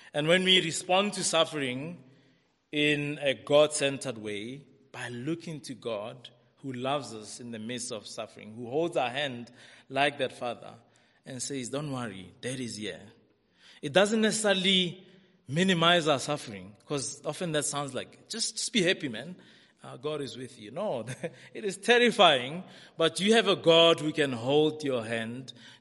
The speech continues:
during those terrifying moments. Amen. You have a God who loves you, who can hold your hand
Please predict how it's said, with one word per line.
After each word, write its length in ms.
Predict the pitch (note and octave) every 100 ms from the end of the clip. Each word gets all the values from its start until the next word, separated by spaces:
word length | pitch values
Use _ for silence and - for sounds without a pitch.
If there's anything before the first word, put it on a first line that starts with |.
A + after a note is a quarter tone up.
| -
during 320 | C3 B2+ A2+
those 220 | A#2 G#2+
terrifying 580 | - A2+ A2 - G#2+ G2+
moments. 400 | G2+ F#2+ F2+ -
Amen. 380 | A#2+ C3 G#2+ G2 - - _
You 80 | D3+
have 100 | D#3+
a 60 |
God 220 | D3+ F3+ F#3
who 100 | F#3
loves 420 | E3 E3+ F3+ D3+
you, 100 | D3+
who 40 |
can 180 | D3+ D#3
hold 320 | D3 F3+ F#3
your 120 | F3
hand 400 | C#3 C#3+ D3+ C#3+